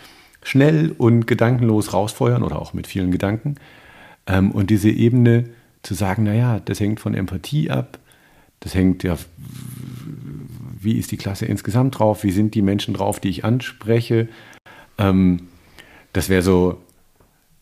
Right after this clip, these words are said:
wär so cool, wenn man da auf ein Niveau kommt, als Kultur meine ich, ja, also jetzt mal in dieser Schule, in unserer Kultur überhaupt, äh, dass sowas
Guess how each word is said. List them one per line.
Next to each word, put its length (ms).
wär 160
so 100
cool, 80
wenn 120
man 140
da 100
auf 180
ein 100
Niveau 340
kommt, 520
als 280
Kultur 340
meine 280
ich, 100
ja, 120
also 220
jetzt 140
mal 200
in 140
dieser 240
Schule, 400
in 440
unserer 220
Kultur 340
überhaupt, 520
äh, 300
dass 180
sowas 380